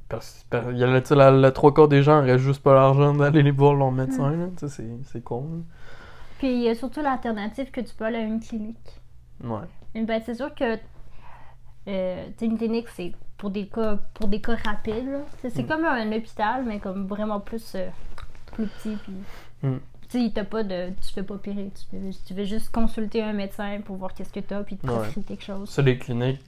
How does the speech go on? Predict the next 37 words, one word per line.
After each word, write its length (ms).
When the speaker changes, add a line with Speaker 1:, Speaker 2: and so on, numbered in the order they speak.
Speaker 1:
sais, 160
ils 60
ont 100
pas 160
toutes 220
les, 300
les 200
grosses 320
affaires 400
du 100
genre, 400
euh, 360
un, 60
euh, 640
une 120
machine 520
pour, 320
euh, 540
à, 380
pour 120
les 160
radios, 540
là, 180
pis 80
Speaker 2:
Ouais. 100
Speaker 1:
tout. 200
Tu 80
sais, 60
c'est 120
vraiment 320
juste 240
un 60
médecin 400
qui 140
te 120
dit, 340
euh, 220